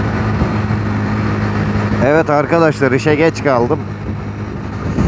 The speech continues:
Normalde yaptığım sürüşten bir tık daha hızlı bir sürüş yapacağım. O yüzden kaydı açayım dedim.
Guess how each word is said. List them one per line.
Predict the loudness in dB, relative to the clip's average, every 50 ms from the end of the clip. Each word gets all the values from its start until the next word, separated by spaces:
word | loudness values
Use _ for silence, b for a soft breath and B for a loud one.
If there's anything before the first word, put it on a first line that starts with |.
| 2 2 2 2 4 4
Normalde | 4 4 4 4 4 4 4 4 4 4
yaptığım | 4 4 2 2 0 0 2
sürüşten | 2 2 2 0 0 0 0 0 2 0
bir | -2 0
tık | -2 -2 0 2
daha | 2 2 4 4 4
hızlı | 4 4 4 2 2 2 2
bir | 0
sürüş | 2 2 2 2 2 2
yapacağım. | 2 0 2 0 2 2 2 4 4
O | 4 4
yüzden | 4 2 2 2 2 0 0 0 0
kaydı | 2 4 4 4 4 4 2 2 2
açayım | 0 0 2 2 2 2 2 2
dedim. | 2 2 2 2